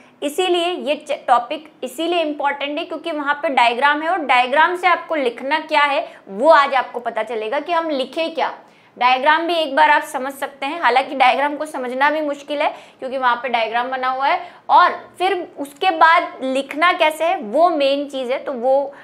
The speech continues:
आज इंपॉर्टेंट रहेगा, सभी को पूरा, इसको पूरा वीडियो देखिए क्योंकि बहुत इंपॉर्टेंट चीज़ें आने वाली है। और बुक के साथ में कुछ और एग्जाम्पल्स भी आपको बताऊँगी इसके, ताकि आपको लर्न करने में थोड़ी आसानी रहे।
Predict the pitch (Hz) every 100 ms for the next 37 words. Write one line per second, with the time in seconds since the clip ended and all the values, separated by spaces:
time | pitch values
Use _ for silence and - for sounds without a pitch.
0 | - 233 254 262 - 233 233 226 247 285
1 | 269 262 247 302 285 226 240 240 262 262
2 | 262 240 247 254 247 - 247 247 - 240
3 | 247 208 208 220 233 233 233 294 247 226
4 | 220 202 226 - 214 208 208 226 240 233
5 | 202 233 226 226 220 226 254 - - -
6 | - 311 - 233 233 349 - 370 359 359
7 | 302 302 302 - - - 247 269 233 202
8 | 226 233 240 294 294 302 285 294 277 262
9 | 262 262 277 277 - 330 359 - - 247
10 | 262 294 285 277 - 294 254 240 254 269
11 | 240 240 240 240 269 - 208 196 196 185
12 | 165